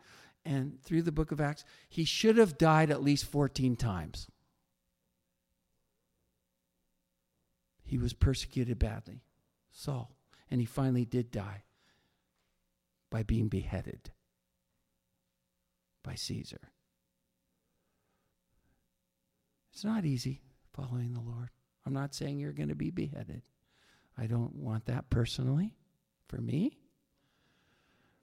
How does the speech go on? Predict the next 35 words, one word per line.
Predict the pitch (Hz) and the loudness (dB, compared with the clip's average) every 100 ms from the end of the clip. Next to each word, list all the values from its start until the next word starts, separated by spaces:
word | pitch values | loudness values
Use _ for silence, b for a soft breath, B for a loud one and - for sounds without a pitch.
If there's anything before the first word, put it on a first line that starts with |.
| - | -6
I'm | 123 117 - | -2 -2 4
praying | 143 135 151 165 | 4 6 2 0
that | 131 | 0
I'll | 117 | 0
die | 117 117 | 0 0
in | 123 127 | 0 0
my | 127 | -4
sleep, | - 104 - - - - - | -4 -6 -6 -8 -12 -12 -14
actually. | - - - 117 - _ _ _ _ _ _ b b b b _ | -12 -10 -8 -10 -12 _ _ _ _ _ _ b b b b _
<laughs> | - | 4
I | 220 | 6
actually | 160 - - 233 | 6 2 0 -2
do | 143 147 | 2 0
that | 123 110 - | 0 -4 -6
'cause | 143 | -4
I | 135 | -2
don't | 143 | -2
wanna | 151 131 | -2 -2
die | 120 120 117 117 - - | 0 -2 -4 -8 -12 -8
in | 117 | -6
an | 110 - - | -6 -12 -6
airplane | 117 117 - 101 | -4 0 -2 -4
crash. | - - 113 - - _ b b b b _ _ _ - - B B B | -8 -12 -12 -16 -20 _ b b b b _ _ _ -20 -20 B B B
<laughs> | B B B 988 B 1077 1077 B B _ B B B B - | B B B -20 B -20 -20 B B _ B B B B -6
'Cause | 175 | 0
you | 180 | 2
have | 175 170 | 4 4
a | 156 | 0
few | - 156 | 2 4
minutes | 135 113 107 - | 4 4 0 -4
to | 107 | -6
think | 120 117 | -4 -2
about. | 113 - | -4 -2
Anyway, | 208 214 147 110 120 | 2 2 2 0 -2
I'm, | 143 | -2